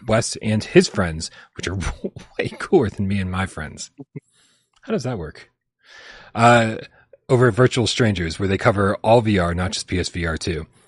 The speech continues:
Uh, makes, it, it, I feel like you make us well-rounded, Wes. Your presence makes us a well-rounded place to be.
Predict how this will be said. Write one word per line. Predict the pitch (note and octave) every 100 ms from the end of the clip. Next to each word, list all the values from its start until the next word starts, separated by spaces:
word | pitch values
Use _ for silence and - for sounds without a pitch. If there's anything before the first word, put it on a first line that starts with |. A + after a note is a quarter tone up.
| _
Uh, | F2+ E2+ E2 E2+
makes, | A2+ -
it, | - - A#2+
it, | - A#2+
I | A#2
feel | G#2+ - D3
like | B2 G#2+ F2+ - - _
you | G#2 A2
make | A2+ G2 F2 - - -
us | F#2 -
well-rounded, | F#2+ F2+ D#2+ D#2 E2 D#2
Wes. | D2 - - -
Your | F#2 F#2
presence | - G2 - E2+ - - _ _ _
makes | F#2 F2+ F#2
us | -
a |
well-rounded | E2 E2+ F2+ - D#2+ F2 E2 -
place | E2+ -
to | D2
be. | A#1 -